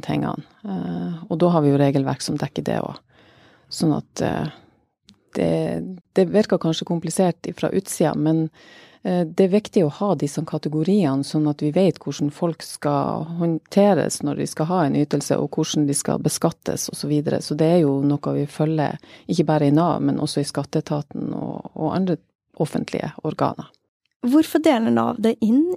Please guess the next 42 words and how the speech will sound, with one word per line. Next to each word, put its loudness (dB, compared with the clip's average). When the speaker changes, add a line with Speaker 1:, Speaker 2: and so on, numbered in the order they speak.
Speaker 2:
i 0
disse -2
tre 0
ulike -2
arbeidsformene, 2
eller 2
da 2
også -4
folketrygden? -6
Speaker 1:
Nei, -4
hva 0
som 0
er 2
bakgrunnen 4
for 4
det? 6
Jeg 4
vil 6
jo 4
tro 2
at 2
det 2
er 6
for -2
å, 0
å -2
ha, 4
eh, 0
et -2
system, 0
sånn 0
at -6
man 0
vet 4
hvordan -4
man 0
skal -2
behandle 2
sakene 0
for 0
de -2
forskjellige -2